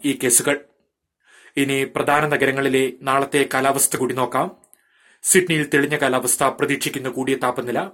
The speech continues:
പത്തൊൻപത് ഡിഗ്രി. മെൽബണിൽ കാറ്റിന് സാധ്യത,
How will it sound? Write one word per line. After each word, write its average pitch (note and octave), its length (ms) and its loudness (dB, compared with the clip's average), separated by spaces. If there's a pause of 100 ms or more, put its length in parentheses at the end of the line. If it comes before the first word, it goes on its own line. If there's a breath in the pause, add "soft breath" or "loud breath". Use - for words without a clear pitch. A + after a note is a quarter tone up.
പത്തൊൻപത് B2+ 420 -2
ഡിഗ്രി. C3 360 -4 (880 soft breath)
മെൽബണിൽ C3+ 540 0
കാറ്റിന് C3 300 -2
സാധ്യത, B2 400 -2